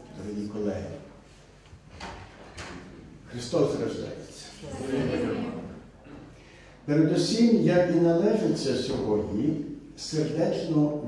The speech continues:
вітаю вас із вашим випускним святом. Освітянський цикл у чомусь нагадує цикл життєвий. Надходить час, і пташенята, навчившись літати,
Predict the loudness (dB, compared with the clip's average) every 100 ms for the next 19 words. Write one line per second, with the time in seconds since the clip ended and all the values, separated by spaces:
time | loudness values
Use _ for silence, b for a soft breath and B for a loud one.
0 | -2 0 2 2 2 0 -4 -8 -12 -6
1 | 0 2 0 -2 -6 -4 -2 0 0 -2
2 | -2 -2 -4 -8 -8 -6 -6 -8 -10 -10
3 | -12 -14 -20 -20 -20 -20 -20 -20 -20 B
4 | B B B B B -8 -4 -2 2 4
5 | 6 4 0 0 0 2 2 2 2 0
6 | 2 2 2 2 2 4 4 4 4 4
7 | 4 2 2 2 0 0 -2 0 2 2
8 | 2 -2 -4 -10 -16 -18 -20 -20 -20 -20
9 | -20 -20 B B -8 -4 -4 -4 -2 -2
10 | -4 -4 -2 0 -2 -6 -12 -16 -12 -8
11 | -6 -6 -8 -6 -6 -4 0 2 4 4
12 | 2 0 0 -6 -8 -6 -6 -4 -2 -2
13 | -4 -8 -10 -12 -10 -8 -6 -6